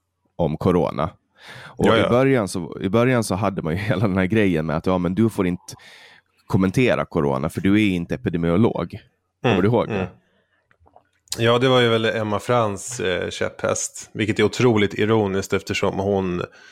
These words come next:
Speaker 2: alltså hennes, ehm, eh, meriter för att uttala sig om, om, eh, smittsamma sjukdomar är liksom väldigt begränsad, skulle jag säga. Hon har ju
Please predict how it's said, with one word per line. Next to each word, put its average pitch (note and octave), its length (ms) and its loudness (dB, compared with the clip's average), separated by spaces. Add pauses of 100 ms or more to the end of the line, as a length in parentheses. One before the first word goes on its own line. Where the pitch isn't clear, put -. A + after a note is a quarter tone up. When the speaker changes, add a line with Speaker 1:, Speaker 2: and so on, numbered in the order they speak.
(420)
Speaker 2:
alltså G2 160 -2
hennes, F#2+ 640 -2
ehm, - 600 -2 (1400)
eh, - 320 -2
meriter G#2 720 2
för G2 140 -2
att F#2+ 160 0
uttala F#2 300 0
sig F2+ 240 -2
om, F2+ 220 -4
om, F2+ 340 -4
eh, F#2+ 400 0 (320)
smittsamma F#2+ 560 -2
sjukdomar G2 680 0
är F2+ 120 0
liksom F#2 540 -8 (280)
väldigt F#2+ 520 0
begränsad, G2 600 0
skulle G2 200 -4
jag G2 80 0
säga. F2 280 -2 (340)
Hon G2+ 180 -6
har G2+ 80 2
ju F#2+ 300 2